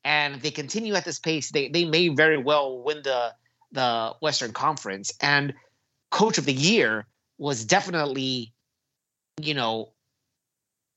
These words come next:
people were talking about it. Probably wouldn't have won. It probably would still go to Bruce Arena. But Greg Vanney, you know, turning this, this side compared to what it was in twenty twenty, that's a big deal. Everyone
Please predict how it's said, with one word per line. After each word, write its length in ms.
people 180
were 60
talking 300
about 220
it. 80
Probably 240
wouldn't 220
have 140
won. 200
It 80
probably 160
would 100
still 140
go 80
to 80
Bruce 240
Arena. 400
But 320
Greg 240
Vanney, 480
you 100
know, 200
turning 340
this, 340
this 200
side 340
compared 340
to 60
what 140
it 60
was 160
in 60
twenty 220
twenty, 320
that's 220
a 40
big 180
deal. 220
Everyone 500